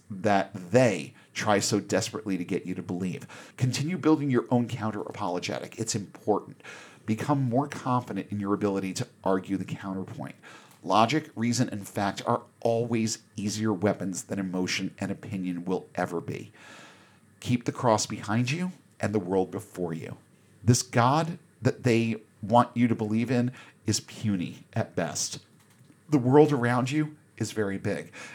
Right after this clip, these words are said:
and life has way more to offer you than this religion ever will, especially when you consider what they're really offering you for an eternity. You can go back just one episode to episode thirty for more on that one,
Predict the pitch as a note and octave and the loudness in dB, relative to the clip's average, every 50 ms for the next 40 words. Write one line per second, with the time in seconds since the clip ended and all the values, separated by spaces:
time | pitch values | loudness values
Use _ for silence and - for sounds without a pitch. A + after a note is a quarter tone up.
0 | - - A2+ G#2 F#2+ G2+ A#2 A#2+ C#3+ C#3 - C#3+ C#3 C3 - - G#2 G#2 A2 A2+ | -4 -2 -2 0 2 2 4 2 2 2 -2 -4 -4 -4 -4 -4 -2 -2 0 0
1 | A#2 A2+ A2 G#2+ - - G#2+ G#2+ G2+ - G#2+ F#2+ G2+ - F#2+ F#2+ G2+ G2+ - - | 0 0 0 0 0 0 -2 -2 -4 -6 -6 -4 -4 -4 -4 -4 -4 -4 -6 -6
2 | - F#2+ E2+ G2 G2 - A2 F#2 - - G2+ G#2 G#2 F#2+ F#2 F#2+ - - - - | -8 -6 -6 -6 -4 -4 -6 -6 -6 -6 -6 -6 -4 -4 -4 -4 -4 -8 -12 -14
3 | - - A#2+ - - - - - A#2+ A#2 - - B2+ C3+ A#2+ G2+ A2+ G#2+ G#2+ - | -6 0 2 2 2 2 2 0 0 0 0 -2 -2 -2 0 0 -2 -2 -4 -4
4 | A2+ A2 A2+ - A#2 - F#2+ G2 F2 F#2 - - - A2 G2 F2+ E2 E2 G2+ A2+ | -6 -4 -2 -2 -2 -2 -2 -2 -2 -4 -4 -2 -2 -2 -2 -2 -4 -4 -2 0
5 | A2+ A2 G#2 - - G#2 G#2+ G#2 F#2+ - G2+ F#2 E2+ F2 F2+ F2 - - F#2 F2+ | 0 0 0 0 0 0 0 0 -2 -6 -8 -6 -6 -6 -6 -6 -6 -6 -6 -4
6 | E2+ D#2+ - - - - G#2 G2 E2 C#2+ B1+ B1+ - - - - - - - - | -4 -6 -6 -8 -8 -6 -6 -6 -8 -8 -12 -14 -14 -14 -16 -16 -16 -16 -4 0
7 | G#2+ B2 B2 C#3 B2 A2+ A#2 A2+ - - _ _ _ _ _ _ _ _ _ - | 0 2 2 2 0 0 -2 -4 -6 -10 _ _ _ _ _ _ _ _ _ 2
8 | B2 B2+ B2 C3 B2 A2+ A2+ - - _ _ _ - A#2+ B2+ - - G2 F#2+ A#2+ | 2 4 6 6 4 4 4 0 -8 _ _ _ -2 -2 -2 -2 -2 -2 2 2
9 | B2+ A#2+ - - - - A#2+ - - - A2 F#2+ F2 E2 E2 - - - - A2+ | 2 2 2 0 -2 -2 -2 -2 2 4 4 4 4 2 -2 -6 -6 -2 0 0
10 | A2+ A#2 G#2+ - A2 G2+ - - - F3+ F3 - - - - A#2+ G#2+ G2+ G#2+ G2+ | 0 2 2 2 0 0 0 0 0 0 0 0 -2 -4 -4 -4 -4 -2 -2 -2
11 | G2 F#2 F#2 F#2+ - D3+ D#3+ E3 - - - - - | -2 -2 -4 -4 -2 0 0 0 -2 -6 -12 -14 -14